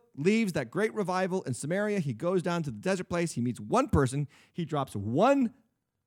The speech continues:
seed of the gospel into one man's heart, and he's done. Which just kind of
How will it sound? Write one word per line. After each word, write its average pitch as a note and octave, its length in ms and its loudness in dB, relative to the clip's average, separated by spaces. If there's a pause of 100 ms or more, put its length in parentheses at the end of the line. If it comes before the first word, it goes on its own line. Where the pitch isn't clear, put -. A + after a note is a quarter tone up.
(260)
seed C#4+ 520 0
of C4+ 80 -6
the B3 80 -4
gospel D#3 520 0
into A2 180 -8
one E3+ 380 0
man's G3+ 280 2
heart, G2+ 300 -6 (1400)
and G2+ 100 -6
he's F2 120 -8
done. F2 280 -12 (1400)
Which - 180 -10
just - 220 -10
kind E3+ 200 -4
of B2 120 -2